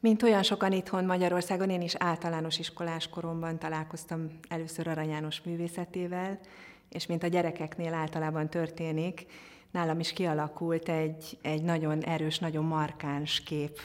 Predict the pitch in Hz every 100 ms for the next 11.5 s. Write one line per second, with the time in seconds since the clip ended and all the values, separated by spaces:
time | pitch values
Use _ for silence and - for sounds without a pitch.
0 | - 139 - 151 156 147 143 139 143 -
1 | 147 147 - 151 165 208 - - - -
2 | - - - - - - 233 175 175 165
3 | 160 165 - 165 190 170 180 160 156 160
4 | 156 156 - 170 156 151 147 - 160 180
5 | - - - - - - - 165 170 165
6 | 170 170 - - 202 185 156 156 156 160
7 | 175 165 190 170 156 156 147 143 160 151
8 | 156 165 165 156 156 165 160 156 - 170
9 | 160 156 151 156 - - 160 151 143 -
10 | 156 147 147 147 - 156 165 170 170 160
11 | 156 165 160 165 160